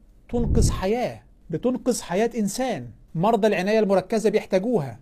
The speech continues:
لها دور في قتل البكتيريا والفطريات والطفيليات، وكمان لها دور في الوقاية من السرطان.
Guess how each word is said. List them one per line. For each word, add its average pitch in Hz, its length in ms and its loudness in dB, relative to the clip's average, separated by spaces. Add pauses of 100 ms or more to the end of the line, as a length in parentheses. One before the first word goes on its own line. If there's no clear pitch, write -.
(140)
لها 233 320 4
دور 233 300 6
في 214 120 2
قتل 220 280 -2
البكتيريا 233 680 2
والفطريات 175 1080 0
والطفيليات، 165 1040 0 (320)
وكمان 196 580 0
لها 202 260 2
دور 208 380 4
في 196 120 -6
الوقاية 185 540 0
من 180 120 -6
السرطان. 165 640 -4